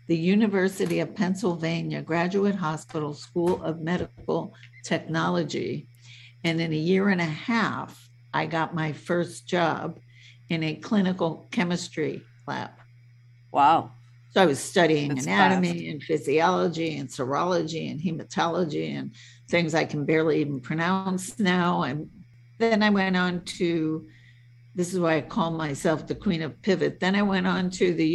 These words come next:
Speaker 1: U S D A Biological Control Lab. I worked at Dres-, Drexel University's Cardiac Catheter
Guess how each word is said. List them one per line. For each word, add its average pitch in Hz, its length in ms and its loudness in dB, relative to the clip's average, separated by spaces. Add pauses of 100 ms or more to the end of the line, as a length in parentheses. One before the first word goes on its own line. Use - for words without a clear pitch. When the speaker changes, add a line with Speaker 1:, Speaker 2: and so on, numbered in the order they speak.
Speaker 1:
U 185 80 6
S 170 280 0
D 160 360 -2
A 160 200 2
Biological 165 840 -2
Control 175 580 -6
Lab. 185 460 0 (560)
I 151 120 -2
worked 160 380 -2
at 156 180 0
Dres-, 165 340 -2 (180)
Drexel 165 440 -2
University's 156 920 -2
Cardiac 156 560 -2
Catheter 175 600 -4